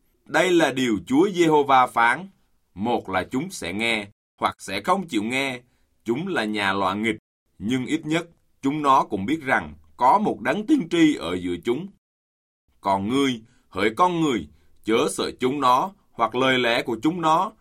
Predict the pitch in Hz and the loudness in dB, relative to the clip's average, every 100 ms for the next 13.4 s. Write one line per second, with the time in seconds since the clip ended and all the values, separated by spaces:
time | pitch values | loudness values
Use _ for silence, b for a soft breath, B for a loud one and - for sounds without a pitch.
0 | _ _ - 117 110 107 117 101 - _ | _ _ -6 -4 -4 -2 -2 -2 -4 _
1 | _ _ _ 113 131 107 190 196 131 170 | _ _ _ -2 -2 0 -2 -2 0 2
2 | 180 165 175 175 - 82 90 90 139 139 | 2 0 0 -2 -6 -6 -6 -2 -2 0
3 | 143 143 135 170 190 _ - 120 107 - | 0 0 2 0 0 _ 0 0 2 2
4 | 156 160 147 - _ _ - 110 123 120 | 4 4 0 -12 _ _ -6 0 0 0
5 | 127 135 180 185 175 180 165 170 226 87 | -2 0 0 0 0 -2 -2 -4 -4 0
6 | 113 - 87 101 123 104 - 104 92 - | 0 0 -2 -2 0 -2 0 0 0 -2
7 | _ _ _ _ _ 131 139 120 123 104 | _ _ _ _ _ -2 0 0 -2 0
8 | 110 117 117 110 104 - 107 107 151 214 | 2 2 2 2 0 -2 -4 0 0 -2
9 | - _ - 117 113 165 - 208 196 170 | -12 _ -2 -2 0 -6 -2 -2 -2 0
10 | 147 113 110 107 139 127 110 120 101 _ | 0 0 -2 0 0 0 -2 0 -2 _
11 | 82 82 123 143 196 - _ _ 92 87 | -10 -4 -4 -4 -8 -16 _ _ -10 -10
12 | - 127 107 131 170 160 120 113 110 107 | -6 -6 -2 -4 -2 0 -2 -2 0 2
13 | 107 110 117 | 2 0 -4